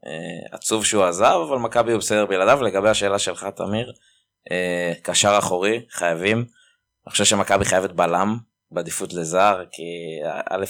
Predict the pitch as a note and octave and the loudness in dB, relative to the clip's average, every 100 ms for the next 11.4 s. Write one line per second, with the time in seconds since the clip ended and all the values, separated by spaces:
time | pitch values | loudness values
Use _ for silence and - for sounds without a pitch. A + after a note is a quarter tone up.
0 | - G2 G2 F#2+ F2+ E2 F2 F2 G#2+ B2 | -4 -2 0 0 -2 -2 -6 0 2 2
1 | - _ _ _ - F2 E2+ E2+ E2 E2+ | -4 _ _ _ -8 -6 -4 -4 -4 -4
2 | E2 F#2 F#2 F2+ F#2 F#2 F2 F2+ F2 F2+ | 0 0 0 -4 -4 -2 -2 -2 -2 -4
3 | F2 E2 E2+ E2+ F2 F2 E2+ E2 E2+ D#2+ | -6 -8 -6 -4 -4 -4 -4 -6 -6 -4
4 | F2 G#2 E2+ D#2+ E2+ F#2 F2 F2+ F#2 F#2 | -2 -2 -2 -2 2 2 0 2 2 2
5 | E2 - _ _ _ - - F#2+ F#2+ F2 | 0 -10 _ _ _ -20 -12 -4 -4 -4
6 | E2 F2 E2+ D#2 F#2 A#2 - _ _ _ | -6 -6 -8 -6 0 -2 -2 _ _ _
7 | _ _ - F2+ F2 F2 E2+ E2+ E2+ - | _ _ -6 -2 0 0 -2 -2 -6 -10
8 | _ F#2+ G#2+ D3 G2 E2+ _ _ _ _ | _ -2 4 6 6 0 _ _ _ _
9 | _ _ _ _ _ _ F#2 A2 B2 B2 | _ _ _ _ _ _ 2 6 8 8
10 | B2 A#2 G2 A2 G#2 F#2+ F#2 F#2+ - F#2+ | 6 6 6 4 2 0 2 2 0 -4
11 | F2+ F2 G#2+ C#3+ | -2 0 -2 -4